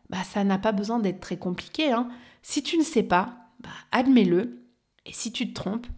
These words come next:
prends-le avec humour et humilité. Les élèves t'apprécieront d'autant plus que tu leur permets de voir ta vulnérabilité qui est sincère. Et c'est pas une grande nouvelle, hein.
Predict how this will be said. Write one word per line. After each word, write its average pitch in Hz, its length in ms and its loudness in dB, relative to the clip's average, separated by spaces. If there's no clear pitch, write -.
prends-le 220 360 6
avec 190 460 2
humour 294 400 8
et - 300 -2
humilité. 202 580 4
Les 175 240 4
élèves 233 280 8
t'apprécieront 196 840 -4
d'autant 190 460 -2
plus 202 420 -6
que - 140 -8
tu 156 180 -6
leur 170 200 -2
permets 196 420 -2
de 185 120 -2
voir 220 560 4
ta 190 160 2
vulnérabilité 196 1200 -2
qui - 180 -2
est 240 160 2
sincère. 240 800 -2
Et - 60 -18
c'est - 140 -8
pas 220 180 2
une 214 100 2
grande 185 240 2
nouvelle, 220 360 6
hein. 196 180 0